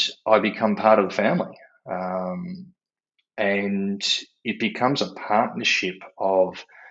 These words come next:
success rather than just delivering a solution at the end of the day and then, and not being, having that connection later on. It does take the right client to create that relationship, but it's worth investigating. It's worth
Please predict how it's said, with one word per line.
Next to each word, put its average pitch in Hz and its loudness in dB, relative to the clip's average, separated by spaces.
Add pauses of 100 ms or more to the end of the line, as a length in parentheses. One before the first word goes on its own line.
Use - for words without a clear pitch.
(140)
success - 0 (300)
rather 92 8
than 90 -4
just - -8
delivering 90 -2
a 82 -6
solution 87 -4
at - -12
the 85 -10
end 85 -6
of 82 -4
the 82 -6
day 85 -4
and 87 -6
then, 85 -6
and 85 -6
not 85 -4
being, 85 -6 (220)
having 92 2
that - -2
connection 87 -6
later 85 0
on. 82 -6 (460)
It - -8
does 120 6
take - -2
the 92 2
right 92 4
client 107 -2 (240)
to - -6
create 90 -4
that 90 4
relationship, 90 -2 (1200)
but 104 8
it's 95 4
worth 104 6
investigating. 90 -2 (120)
It's - -8
worth 98 2